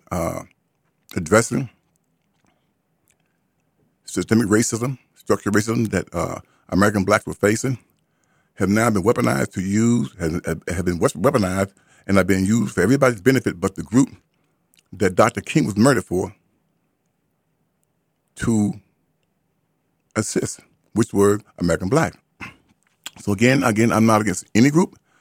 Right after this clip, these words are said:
I have no, no extra ground against no group. I don't disparage any group. I don't, uh, debase any group. I have no, no extra ground against no group. I speak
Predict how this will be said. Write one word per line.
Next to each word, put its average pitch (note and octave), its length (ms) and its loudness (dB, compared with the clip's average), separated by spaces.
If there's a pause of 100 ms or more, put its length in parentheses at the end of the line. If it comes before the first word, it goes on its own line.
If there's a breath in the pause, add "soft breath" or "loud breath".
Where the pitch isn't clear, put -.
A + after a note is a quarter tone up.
(320)
I - 60 -8
have D#2+ 100 -4
no, E2+ 220 -4
no G2 120 2
extra A#2 220 -2
ground G#2 280 2
against F2+ 160 -6
no G#2 180 2
group. C3 180 2 (680)
I F2 160 0
don't G2 120 0
disparage A#2+ 440 2
any B2+ 140 4
group. A#2 240 -4 (840)
I F2+ 80 -2
don't, E2+ 260 -2
uh, D#2+ 340 -8
debase E2+ 420 0
any B2+ 100 0
group. C#3 260 0 (600)
I F2+ 60 0
have D#2 100 -4
no, F2+ 220 0
no G2+ 120 2
extra B2+ 220 0
ground A2 240 4
against F#2+ 160 -6
no A2+ 180 4
group. A#2+ 220 0 (720)
I F#2 120 0
speak - 460 -2